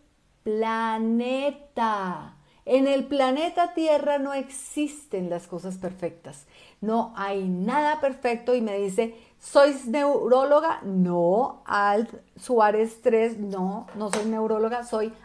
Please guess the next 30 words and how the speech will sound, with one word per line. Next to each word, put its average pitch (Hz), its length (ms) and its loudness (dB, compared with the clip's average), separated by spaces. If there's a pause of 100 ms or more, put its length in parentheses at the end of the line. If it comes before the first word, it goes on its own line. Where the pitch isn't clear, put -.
(120)
administradora 254 880 8
de 247 60 4
empresas 277 460 2
con 254 140 0
especialización 214 680 -2
en 226 80 0
Derecho 226 300 2
de 226 60 0
Negocios 254 440 0
y - 20 -4
una 240 120 -2
maestría 226 360 -2
en 226 120 0
de-, 240 160 -4 (360)
en 226 140 0
Negocios 226 360 2
Internacionales. 262 1040 0 (360)
Y 277 320 0
me 254 160 8
dedico 277 580 10
a 240 160 2
ayudar 226 400 2
a 247 60 -2
las 247 200 0
personas 226 680 -6
mayores 226 560 2
que 254 140 -4
quieran 214 300 -2
emprender 196 440 -2
online 240 420 -4